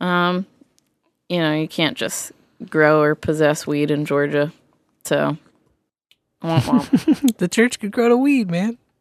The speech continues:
Speaker 1: Yeah.
Speaker 2: Come,
Speaker 1: I
Speaker 2: come
Speaker 1: love
Speaker 2: on,
Speaker 1: the
Speaker 2: man.
Speaker 1: idea. I love it. And that lady really liked that <laughs> idea.
Speaker 2: She was, uh,
Speaker 1: Mm.
Speaker 2: she was juiced for it, bro.
Speaker 1: Yeah.
Speaker 2: Excellent.
Speaker 1: Yes. A Michigan woman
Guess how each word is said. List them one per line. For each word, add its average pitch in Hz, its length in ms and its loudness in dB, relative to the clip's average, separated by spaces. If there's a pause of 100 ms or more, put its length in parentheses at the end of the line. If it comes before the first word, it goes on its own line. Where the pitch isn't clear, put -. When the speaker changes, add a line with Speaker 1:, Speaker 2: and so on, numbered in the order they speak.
(240)
Speaker 1:
Yeah. 220 260 2 (360)
Speaker 2:
Come, 214 140 -2
Speaker 1:
I 208 60 -2
Speaker 2:
come 226 100 0
Speaker 1:
love 302 200 0
Speaker 2:
on, - 40 -2
Speaker 1:
the 220 100 0
Speaker 2:
man. 196 140 2
Speaker 1:
idea. 196 480 0 (360)
I 175 100 0
love 190 200 2
it. 165 100 0
And 180 120 0
that 196 160 2
lady 226 320 2
really 160 540 0
liked 151 260 -2
that 165 200 0
<laughs> 247 80 -2
idea. 214 160 0
Speaker 2:
She 180 300 -4
was, 107 320 -2
uh, 98 240 -4
Speaker 1:
Mm. 202 800 0 (500)
Speaker 2:
she - 120 -2
was 135 140 2
juiced 117 420 2
for 104 220 2
it, - 80 -4
bro. 117 300 2 (680)
Speaker 1:
Yeah. - 200 0 (680)
Speaker 2:
Excellent. 101 420 -4 (540)
Speaker 1:
Yes. - 400 -8 (1200)
A 247 320 0
Michigan 349 540 -2
woman 254 480 0